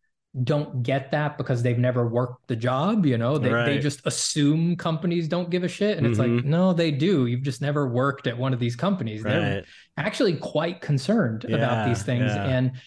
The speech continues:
Speaker 1: uh, they're gonna have a reaction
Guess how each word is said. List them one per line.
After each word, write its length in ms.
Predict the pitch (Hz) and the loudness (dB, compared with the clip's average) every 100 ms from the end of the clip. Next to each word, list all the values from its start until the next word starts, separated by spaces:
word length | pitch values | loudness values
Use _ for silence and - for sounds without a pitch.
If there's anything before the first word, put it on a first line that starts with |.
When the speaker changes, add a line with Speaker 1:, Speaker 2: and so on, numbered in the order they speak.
| - _ _ _ - | -20 _ _ _ -6
Speaker 1:
uh, 320 | 160 151 147 | -2 0 0
they're 240 | 143 170 180 | 0 2 2
gonna 320 | 151 190 190 | 2 2 2
have 260 | 131 131 120 | 0 -2 -2
a 60 | |
reaction 880 | 117 120 117 113 107 - 117 110 113 | -2 -2 -2 -4 -10 -6 -4 -4 -8